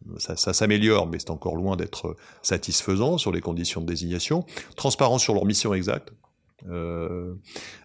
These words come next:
euh, quelle est la place laissée aux États dans ces dispositifs, qui doivent quand même pouvoir intervenir, donner leur avis ?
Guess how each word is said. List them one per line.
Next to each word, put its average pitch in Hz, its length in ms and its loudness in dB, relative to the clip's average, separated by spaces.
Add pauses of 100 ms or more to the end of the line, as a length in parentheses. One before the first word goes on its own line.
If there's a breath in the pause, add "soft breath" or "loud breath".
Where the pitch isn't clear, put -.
(120)
euh, 87 380 -6
quelle 156 140 4
est 147 80 8
la 131 80 8
place 120 300 2
laissée 107 240 2
aux 92 60 0
États 95 320 0
dans 90 100 -4
ces - 140 -6
dispositifs, 90 600 -4
qui - 80 -12
doivent 87 160 0
quand 95 80 0
même 90 80 0
pouvoir 87 300 -2
intervenir, 87 340 -4
donner 87 220 -4
leur 85 180 -4
avis ? 113 380 -2